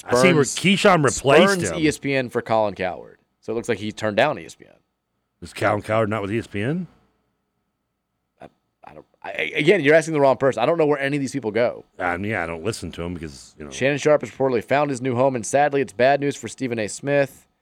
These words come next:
Speaker 2: In a video posted by The Volume, the network founded by Colin Cowherd, Sharp revealed that the video outlet would be his next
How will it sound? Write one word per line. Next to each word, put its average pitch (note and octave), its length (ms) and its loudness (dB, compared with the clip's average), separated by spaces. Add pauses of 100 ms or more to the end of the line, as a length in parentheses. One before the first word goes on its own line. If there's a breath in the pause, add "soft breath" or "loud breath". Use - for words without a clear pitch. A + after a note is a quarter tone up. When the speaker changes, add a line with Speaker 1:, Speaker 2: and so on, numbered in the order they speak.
(760)
Speaker 2:
In A#2 80 -2
a G#2+ 40 0
video C#3+ 280 2
posted D3+ 260 0
by C#3+ 80 2
The A#2+ 60 0
Volume, D3 340 4
the B2+ 80 -2
network C#3 300 -2
founded C#3 280 -2
by B2+ 80 4
Colin C#3 380 0
Cowherd, C3 520 0
Sharp C#3+ 380 -4
revealed C3+ 400 0
that B2 120 -6
the G#2+ 60 -10
video C3 320 0
outlet B2 300 0
would A#2 160 -6
be A2+ 120 -4
his G#2+ 160 -4
next A#2+ 420 -4